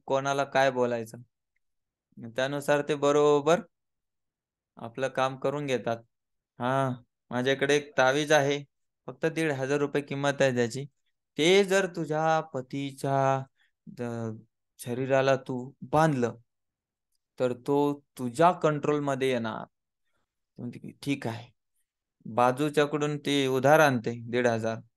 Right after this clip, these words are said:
आणि ते तावीज घेते आणि मग गोड गोड, गोड गोड बोलून एक दिवस ती बांधून टाकते कमरेला. तो बिचारा, त्यालाही समजत नाही का बांधले. <laughs> आणि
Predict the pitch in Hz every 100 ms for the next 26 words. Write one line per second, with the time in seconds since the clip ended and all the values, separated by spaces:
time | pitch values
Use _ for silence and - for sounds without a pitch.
0 | _ _ _ - 120 123 127 127 131 143
1 | 143 127 131 139 139 - _ _ _ -
2 | 120 127 131 123 131 131 135 131 123 127
3 | 123 131 127 120 127 135 135 127 123 120
4 | 127 120 123 117 123 123 123 117 113 -
5 | 107 113 113 110 110 135 - _ _ _
6 | _ _ _ _ - 120 127 123 135 131
7 | 135 131 - - 127 131 139 139 139 139
8 | 139 135 135 123 131 127 131 127 123 131
9 | 117 117 _ _ _ _ - - 156 123
10 | - 120 - 165 170 170 _ 120 120 127
11 | 120 113